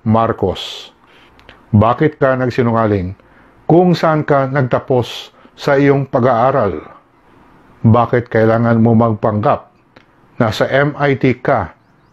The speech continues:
nag-graduate ng kolehiyo? Baka diploma mula sa rekto, meron ka. But I am one hundred one percent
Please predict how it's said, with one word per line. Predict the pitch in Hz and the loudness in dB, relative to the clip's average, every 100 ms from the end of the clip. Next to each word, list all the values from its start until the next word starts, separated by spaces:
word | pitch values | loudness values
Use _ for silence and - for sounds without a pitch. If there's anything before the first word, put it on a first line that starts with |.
| - | -2
nag-graduate | 117 101 123 127 123 123 117 _ _ - | -2 0 0 0 2 0 0 _ _ -4
ng | 127 131 | -4 -2
kolehiyo? | 127 123 127 160 143 80 - _ _ _ _ - - - 110 | 0 2 2 4 4 2 -6 _ _ _ _ -20 -20 -4 2
Baka | 101 110 113 120 | 4 2 0 -2
diploma | 110 110 120 123 120 104 95 _ - | 0 0 2 2 2 0 -2 _ -4
mula | 127 127 120 | 2 2 0
sa | 127 117 | 0 -2
rekto, | 139 - 117 107 - _ _ - 117 | -2 -2 -2 -2 -8 _ _ -2 0
meron | 117 110 107 98 | 2 0 -2 -2
ka. | 107 85 - _ _ _ _ _ - | -4 -4 -10 _ _ _ _ _ -2
But | 113 110 - | 0 0 0
I | 131 139 135 | 0 0 -2
am | 131 123 | -2 -2
one | 107 123 127 | -2 0 0
hundred | 131 123 123 104 - | 0 2 2 0 0
one | 113 117 135 143 | 2 2 0 -2
percent | 139 123 - 123 113 | -2 -2 0 0 0